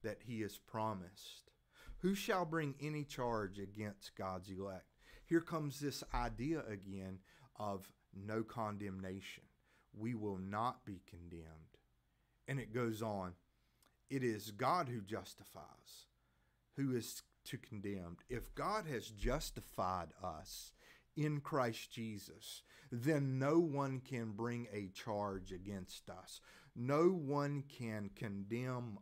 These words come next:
us, even though the enemy of our souls, Satan, loves to bring before us our past sins and loves to charge us our own consciences and,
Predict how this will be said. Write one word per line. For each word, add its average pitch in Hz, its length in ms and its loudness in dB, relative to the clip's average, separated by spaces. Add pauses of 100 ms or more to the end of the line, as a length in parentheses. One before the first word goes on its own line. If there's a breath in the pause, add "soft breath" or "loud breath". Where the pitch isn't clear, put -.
(120)
us, 90 440 -8 (300 loud breath)
even 127 400 2
though 120 220 8
the 107 220 2
enemy 123 460 0
of 113 260 2
our 101 220 2
souls, 104 840 -2 (420 loud breath)
Satan, 101 800 -2 (280 loud breath)
loves 165 540 2
to 180 120 2
bring 165 360 0
before 139 500 2
us 98 240 -4
our 95 160 -4 (180)
past 120 460 -4
sins 95 540 -6 (320 loud breath)
and 113 160 -4
loves 156 460 2
to 123 100 -4
charge 127 580 2
us 85 360 -6 (260 loud breath)
our 104 120 0
own 123 200 2
consciences - 1120 -6 (380 loud breath)
and, 117 220 -2